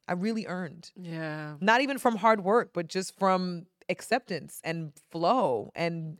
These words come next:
Speaker 1: and being okay with, being okay with whatever outcome it is. I was attached to so many outcomes at twenty-two.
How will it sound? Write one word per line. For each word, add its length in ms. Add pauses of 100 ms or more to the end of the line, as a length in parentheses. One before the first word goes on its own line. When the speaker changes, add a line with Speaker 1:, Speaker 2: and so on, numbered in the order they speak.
Speaker 1:
and 600 (920)
being 260
okay 360
with, 300
being 200
okay 240
with 160
whatever 280
outcome 440
it 140
is. 540
I 120
was 160
attached 540
to 60
so 280
many 280
outcomes 440
at 120
twenty-two. 600